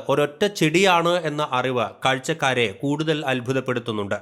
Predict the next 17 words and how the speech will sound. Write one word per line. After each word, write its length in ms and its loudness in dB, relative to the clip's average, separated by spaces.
പൊതുവെ 320 4
പ്രകൃതിയോട് 580 2
ഇണങ്ങിക്കഴിയുന്ന 720 2
ആശ്രമത്തിലെ 600 0
സ്വാമിജിമാരോട് 840 2
സൗഹൃദത്തിലാണ് 840 0
ഇവിടെ 240 2
എത്തുന്ന 420 0
ഓരോ 320 2
ജീവജാലങ്ങളും. 720 0
അണ്ണാറക്കണ്ണന്മാർക്കും 1040 2
കിളികൾക്കും 540 2
വെള്ളവും 500 2
പഴവർഗ്ഗങ്ങളും 720 0
ബിസ്ക്കറ്റുമൊക്കെ 680 -2
തീറ്റയായും 680 0
നൽകാറുണ്ട്. 520 -2